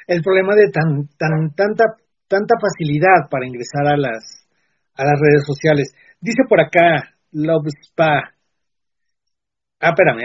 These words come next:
antes dice, "Eh, Diana, bonita noche a todos, pa-, de parte de sus amigos, Ana y Edgar". Hola, Ana y Edgar, qué bueno que nos están escuchando. Y dice por acá, "Hola, hola, amigos, buenas noches, como siempre, un gusto y alegría poder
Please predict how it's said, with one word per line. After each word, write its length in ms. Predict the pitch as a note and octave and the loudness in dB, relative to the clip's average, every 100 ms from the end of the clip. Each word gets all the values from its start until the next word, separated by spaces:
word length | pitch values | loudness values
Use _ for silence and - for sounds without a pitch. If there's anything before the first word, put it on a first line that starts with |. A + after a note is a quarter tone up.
| C3+ | -4
antes 180 | E3 F3 | -2 -2
dice, 540 | E3 E3+ E3+ F3 F3+ | -2 0 2 2 2
"Eh, 80 | G#3+ | 2
Diana, 560 | A3+ A#3 A3 G3 D#3+ - - - | 4 4 4 0 -2 -6 -18 -6
bonita 300 | A#3 C#4 C#4 | 0 2 2
noche 240 | B3+ B3+ A3 A3+ | 0 0 2 4
a 20 | |
todos, 680 | A#3 A#3 A3 F#3+ D#3+ - _ - | 6 6 6 6 2 -6 _ -2
pa-, 180 | F3+ E3+ | 0 0
de 160 | D3+ | -4
parte 260 | E3 F3+ F#3 | -2 -2 0
de 60 | E3 | -2
sus 160 | D3 D3 | -4 -6
amigos, 360 | G3 A3 A3+ G3+ - _ _ _ _ _ - | -4 4 4 4 -2 _ _ _ _ _ -4
Ana 480 | G#3 A3 A3+ A3+ - | -2 2 2 0 -6
y 220 | - G3+ F#3+ | -10 2 4
Edgar". 420 | D3+ C3 A2 - | 4 -2 -6 -8
Hola, 320 | - B3+ C4 B3+ | 0 4 6 6
Ana 360 | B3+ A#3+ A#3 A#3 | 4 0 0 2
y 80 | |
Edgar, 300 | A3+ A3 G#3+ F#3 | 2 2 0 0
qué 80 | G#3 | -4
bueno 200 | G#3 G3 | -4 -4
que 80 | D#3+ | -6
nos 140 | D3 | -8
están 200 | - F#3 | -6 -6
escuchando. 640 | F3 - D3 F3 E3+ E3+ D3 _ _ _ _ _ - | -6 -12 -2 -2 0 -2 -2 _ _ _ _ _ -6
Y 140 | F#3 | -4
dice 180 | F#3 F#3 | -2 0
por 140 | F3+ E3 | 2 2
acá, 360 | D#3 F#3 F#3 | 6 6 6
"Hola, 300 | A3 B3+ B3 A#3+ | 6 6 8 6
hola, 240 | A#3+ A3+ | 6 6
amigos, 320 | A3 A3+ G#3+ | 4 4 4
buenas 200 | F#3+ G#3 G3+ | 4 0 -2
noches, 320 | G#3 F3+ F3+ | -4 -4 -6
como 160 | E3+ D#3 | -4 -4
siempre, 340 | E3 F#3+ F3 | -2 -2 -2
un 80 | F#3 | 0
gusto 260 | F#3 F#3+ F3 | 0 0 -2
y 80 | |
alegría 300 | D3+ C#3+ E3 D#3 | -2 -2 -2 -2
poder 260 | D3+ D3+ | -2 -2